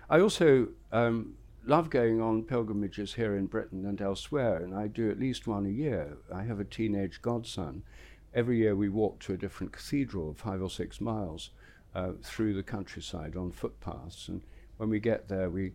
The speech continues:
light candles at the shrine. Pilgrimage is like, well, it's like a walk, obviously, but, uh, you go with an intention, and it could be to give thanks for something, to ask for something, uh, to, to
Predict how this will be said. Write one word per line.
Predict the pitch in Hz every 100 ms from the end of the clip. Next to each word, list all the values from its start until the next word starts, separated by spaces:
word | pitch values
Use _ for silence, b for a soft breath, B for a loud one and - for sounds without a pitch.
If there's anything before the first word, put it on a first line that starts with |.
| b b
light | - 101 -
candles | - 117 110 98 87
at | -
the | 95
shrine. | - 120 101 90 87 - 101 -
Pilgrimage | 190 190 156 131 127
is | 113
like, | 135 120 -
well, | 113 110
it's | 92 -
like | 95 92
a | 101
walk, | 110 131 90 110
obviously, | 101 95 - 98
but, | 90 104 B B B B
uh, | 113 113 - -
you | 123
go | 117 135
with | 123 117
an | 110
intention, | 110 - 160 151 - 73 67
and | 101
it | 101
could | - 107
be | 107
to | -
give | - 101
thanks | - 135 127 -
for | -
something, | 98 107 92 90 98
to | 95
ask | 98 110 113 -
for | -
something, | - 90 - 78 78 - B B B -
uh, | 101 95 -
to, | - - 95 -
to | - 101 98 -